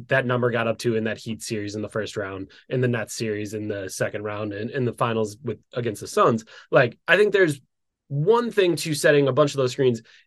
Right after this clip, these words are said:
and it almost always resulting in a Khris Middleton jumper. And Khris Middleton is spectacular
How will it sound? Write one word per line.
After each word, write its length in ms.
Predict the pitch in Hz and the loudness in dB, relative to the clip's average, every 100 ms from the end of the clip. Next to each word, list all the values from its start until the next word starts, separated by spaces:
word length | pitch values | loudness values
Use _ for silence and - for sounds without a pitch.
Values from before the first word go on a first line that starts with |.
| - | -2
and 100 | 156 | 0
it 140 | 147 - | 0 0
almost 400 | 175 180 175 160 | 2 4 4 2
always 640 | 151 135 135 120 117 110 - _ - | 4 4 4 2 -2 -8 -16 _ -2
resulting 500 | 135 131 135 127 127 | 0 4 4 2 -2
in 480 | 127 127 123 117 120 _ _ - | 0 2 2 0 -4 _ _ -4
a 80 | |
Khris 280 | 127 165 147 | 0 2 2
Middleton 360 | 139 117 107 101 | 2 0 -2 -8
jumper. 280 | 76 76 _ _ _ _ _ - | -10 -18 _ _ _ _ _ 2
And 160 | 196 | 2
Khris 200 | 175 247 | 6 6
Middleton 400 | 220 208 180 185 | 8 4 6 4
is 300 | 170 165 139 | 4 0 -2
spectacular 840 | - 143 127 143 127 139 127 120 | -2 -2 0 0 0 4 4 4